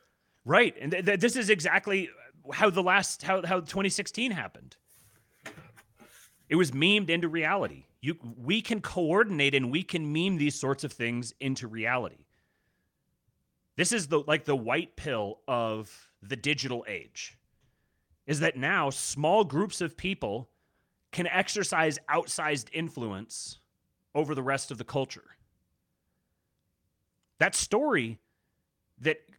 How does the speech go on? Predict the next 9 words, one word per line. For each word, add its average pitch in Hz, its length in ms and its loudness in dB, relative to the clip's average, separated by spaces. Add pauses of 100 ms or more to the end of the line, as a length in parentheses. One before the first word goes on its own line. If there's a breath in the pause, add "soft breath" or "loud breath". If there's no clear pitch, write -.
got 160 320 2
into 180 500 -2
the 143 100 -2
mainstream 143 540 0
press - 600 -6 (100)
and 147 160 -2
became 156 540 -2
a - 60 0
story 165 640 -4